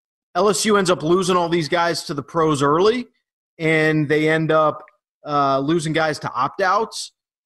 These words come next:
Y-, you, you maybe are not as good as you thought you were gonna be six months ago.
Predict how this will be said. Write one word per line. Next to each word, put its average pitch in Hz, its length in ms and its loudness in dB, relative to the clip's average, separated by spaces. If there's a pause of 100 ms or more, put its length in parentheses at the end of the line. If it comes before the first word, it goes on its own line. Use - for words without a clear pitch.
Y-, 156 120 -20 (280)
you, 208 320 -6
you 208 160 -4
maybe 233 320 0
are 214 60 2
not 208 220 2
as 165 100 -4
good 196 160 0
as 170 140 -2
you 165 80 -4
thought 202 340 -2
you 208 60 -2
were 175 100 2
gonna 170 180 0
be 156 520 0 (160)
six - 440 -4
months 175 300 0
ago. 151 560 0